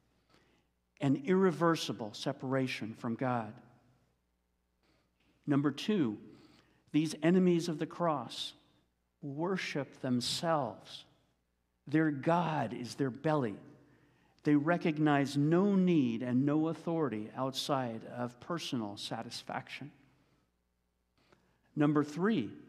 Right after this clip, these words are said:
these enemies find cause to glory in things of which they ought to be ashamed.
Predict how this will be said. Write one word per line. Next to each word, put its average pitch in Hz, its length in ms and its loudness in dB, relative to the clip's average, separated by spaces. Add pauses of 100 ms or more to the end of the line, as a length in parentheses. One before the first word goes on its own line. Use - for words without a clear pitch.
(600)
these 160 300 2
enemies 170 640 4
find 151 360 2
cause 160 440 0
to 135 100 -4
glory 160 420 0
in 160 140 2
things 123 400 0
of 120 140 -8
which 127 260 -6
they 135 140 -4
ought 139 320 -10
to 131 80 -12
be 123 180 -6
ashamed. 123 880 -2